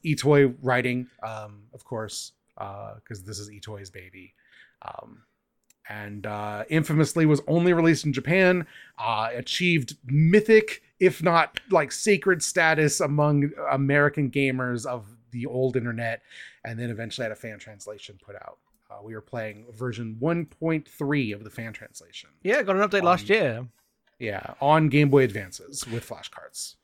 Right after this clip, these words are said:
Speaker 2: Which is, uh, which is sad because, um, I, when I ordered a, a, a Game Boy thing, uh, th-, it just for free, didn't even ask for it, came with, like, a repro, uh, Mother, Mother three cart. Uh,
Speaker 1: Yeah.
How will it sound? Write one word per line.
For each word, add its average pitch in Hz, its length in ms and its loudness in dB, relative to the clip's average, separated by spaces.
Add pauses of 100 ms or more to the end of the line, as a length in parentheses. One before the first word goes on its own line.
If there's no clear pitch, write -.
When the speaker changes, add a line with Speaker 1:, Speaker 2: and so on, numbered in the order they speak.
Speaker 2:
Which 202 240 4
is, 196 160 2
uh, 190 220 6
which 196 140 2
is 202 120 0
sad 196 340 2
because, 147 400 -2
um, 135 560 0
I, 170 440 2
when 180 140 4
I 185 100 8
ordered 240 260 8
a, 180 480 4
a, 139 240 -4
a - 20 -4
Game 127 420 -2
Boy 135 300 0
thing, 113 500 -8 (360)
uh, 113 280 -6
th-, 160 220 -4
it 196 160 6
just - 240 2
for - 140 -4
free, 196 320 6
didn't 185 180 2
even 202 140 6
ask 180 220 4
for 156 60 0
it, - 120 -4
came 170 380 2
with, 165 140 4
like, 151 140 2
a 156 60 2
repro, 165 720 4 (180)
uh, 165 240 4
Mother, 165 340 2 (220)
Mother 170 240 0
three 185 320 2
cart. 180 460 4 (420)
Uh, 151 240 2
Speaker 1:
Yeah. 101 160 0